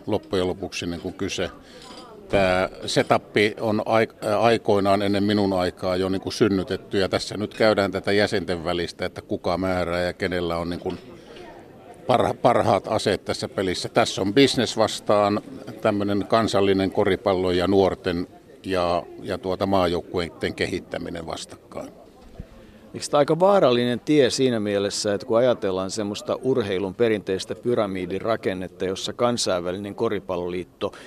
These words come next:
Speaker 2: ja yleensä kansainväliset lajiliitot toimii sen lajin kansainvälisenä keskuksena ja, ja niin kuin tavallaan generaattorina, niin nyt bisneksen myötä ollaan murskaamassa tätä, tätä perinteistä mallia?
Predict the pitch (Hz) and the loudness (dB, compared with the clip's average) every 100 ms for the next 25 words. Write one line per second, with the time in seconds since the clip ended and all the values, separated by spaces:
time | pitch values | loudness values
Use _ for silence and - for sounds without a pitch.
0 | - 113 104 120 117 98 101 110 113 107 | -10 -6 0 2 2 0 -6 0 0 0
1 | 101 90 92 92 95 113 110 104 90 92 | -2 -2 -6 -6 -4 2 2 2 0 -4
2 | 87 80 85 - - - - - - - | -4 -4 -8 -8 -16 -16 -18 -16 -18 2
3 | 120 113 98 92 87 85 - - - 104 | 6 6 2 -2 -6 -8 -8 -6 -4 -2
4 | 107 110 113 107 98 104 104 98 98 90 | 2 4 4 0 -4 -2 -2 0 -2 -2
5 | 90 90 92 90 - 110 - - - - | -4 -4 -6 -10 -4 -2 -2 -8 -8 -6
6 | 85 85 85 87 87 95 101 98 92 95 | -6 -6 -4 -2 -4 -4 -6 -8 -12 -12
7 | 92 95 95 92 95 101 113 107 90 85 | -4 0 0 0 -2 -2 0 0 -2 -6
8 | - 104 95 90 92 101 - - - - | -4 -6 -4 -6 -8 -8 -8 -10 -14 -18
9 | - - 131 139 147 - - - 113 143 | -18 -12 0 2 2 -2 -12 -10 0 4
10 | 139 117 - 107 107 120 110 110 113 120 | 4 0 -2 -2 2 2 4 4 4 4
11 | 131 165 190 - - 76 76 95 - - | 4 2 0 0 -4 -4 -4 -8 -10 -10
12 | 92 120 - - - 110 - 92 120 104 | -6 -4 -6 -14 -6 -4 -2 0 0 0
13 | 90 101 - 113 113 95 90 | -4 -6 -2 -2 0 -2 -6